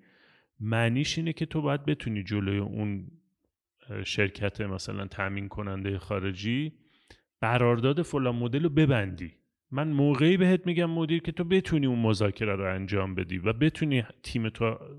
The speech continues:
مثلاً هماهنگ کنی که پشت اون مذاکره رو بگیرن و تبدیلش کنن به اون کاره. خب،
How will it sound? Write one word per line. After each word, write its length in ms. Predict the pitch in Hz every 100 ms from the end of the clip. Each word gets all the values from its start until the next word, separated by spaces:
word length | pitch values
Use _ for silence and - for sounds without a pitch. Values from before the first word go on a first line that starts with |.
| -
مثلاً 300 | - 120 110
هماهنگ 540 | 104 107 104 101 123 143
کنی 220 | 160 156
که 120 | 151
پشت 360 | - 151 - 160
اون 100 | 156
مذاکره 500 | 135 123 120 123 135
رو 60 |
بگیرن 480 | 143 156 151 151 151
و 80 | 151 - _ _ _ _ -
تبدیلش 500 | 117 117 135 139 -
کنن 280 | 143 139
به 60 | 127
اون 140 | 127
کاره. 460 | 131 - 98 95 78 _ _
خب، 280 | - 117